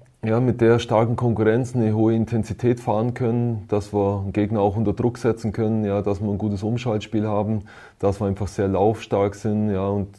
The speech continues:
diese Konzentration haben, ja, genügend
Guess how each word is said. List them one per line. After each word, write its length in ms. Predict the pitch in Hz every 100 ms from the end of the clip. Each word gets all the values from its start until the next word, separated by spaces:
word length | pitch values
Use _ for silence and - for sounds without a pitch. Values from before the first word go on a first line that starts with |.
| -
diese 240 | 98 104
Konzentration 840 | - 104 - 98 98 - 104 113 110
haben, 440 | 98 101 110 101
ja, 160 | 95 98
genügend 580 | 104 98 101 101 -